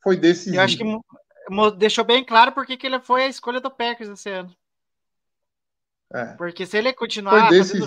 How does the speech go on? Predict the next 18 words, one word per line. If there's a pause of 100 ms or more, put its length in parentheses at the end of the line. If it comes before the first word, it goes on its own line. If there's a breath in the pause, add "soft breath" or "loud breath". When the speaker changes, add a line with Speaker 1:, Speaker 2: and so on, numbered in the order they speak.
(120)
Speaker 2:
jogadas
assim,
nossa. (360 soft breath)
Speaker 1:
Porque,
assim,
Speaker 2:
É.
Speaker 1:
você
viu
o
Fields,
principalmente
no
primeiro
tempo,
você
viu
o
Fields